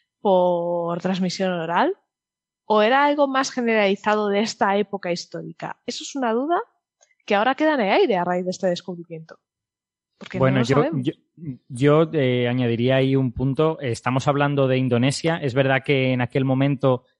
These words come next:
Speaker 2: el nivel del mar era diferente y seguramente Indonesia estaba conectado con, al menos con algunas partes de Asia. Eh, pero dada, digamos, la geografía complicada de la región, a mí me resultaría, bueno, que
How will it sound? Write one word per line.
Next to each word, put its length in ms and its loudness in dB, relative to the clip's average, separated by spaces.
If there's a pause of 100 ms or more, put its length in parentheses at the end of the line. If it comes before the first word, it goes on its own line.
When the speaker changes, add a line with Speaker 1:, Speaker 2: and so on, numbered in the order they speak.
(100)
Speaker 2:
el 140 0
nivel 260 2
del 120 0
mar 160 -2
era 120 0
diferente 640 -6 (160)
y 140 0
seguramente 500 0
Indonesia 400 -2
estaba 300 -2
conectado 640 -2
con, 800 0
al 120 -2
menos 240 0
con 160 -2
algunas 460 -2
partes 340 -4
de 120 -2
Asia. 320 -4 (480)
Eh, 580 0 (280)
pero 460 2
dada, 760 0 (200)
digamos, 340 2
la 80 0
geografía 520 0
complicada 720 0
de 100 -2
la 140 0
región, 520 -2 (800)
a 120 -2
mí 180 0
me 160 2
resultaría, 760 0
bueno, 320 -2
que 160 -18